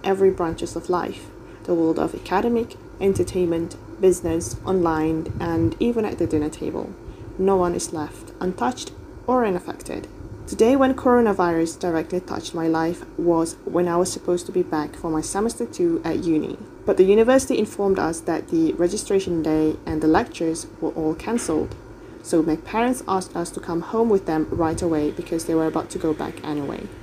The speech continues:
So we did, and we only learned the night when we arrived about how a nationwide lockdown is put in place, and the government had also imposed a restriction of movement order the day after. What this means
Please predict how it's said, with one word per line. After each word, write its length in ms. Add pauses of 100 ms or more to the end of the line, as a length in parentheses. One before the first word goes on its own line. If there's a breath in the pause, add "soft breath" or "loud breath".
(140)
So 300
we 120
did, 360 (100)
and 400
we 160
only 260
learned 520 (120)
the 140
night 460
when 180
we 80
arrived 560
about 480 (140)
how 200
a 60
nationwide 880
lockdown 560
is 180
put 220
in 140
place, 560 (260 soft breath)
and 120
the 60
government 600 (100)
had 300
also 480
imposed 580
a 240
restriction 760
of 320
movement 500
order 320
the 100
day 280
after. 480 (720 soft breath)
What 140
this 200
means 420